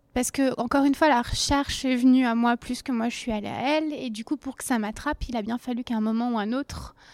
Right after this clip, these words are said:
euh, il y a un prof qui m'ait particulièrement inspirée.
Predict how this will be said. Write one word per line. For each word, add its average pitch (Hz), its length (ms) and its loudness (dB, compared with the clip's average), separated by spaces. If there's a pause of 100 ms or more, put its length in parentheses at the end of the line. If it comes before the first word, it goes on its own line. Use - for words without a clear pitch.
(400)
euh, 226 220 2
il 220 60 -2
y 208 40 -4
a 196 60 -4
un 208 100 -4
prof - 360 2
qui - 180 -4
m'ait 214 240 -2
particulièrement 220 800 -4
inspirée. 233 600 -4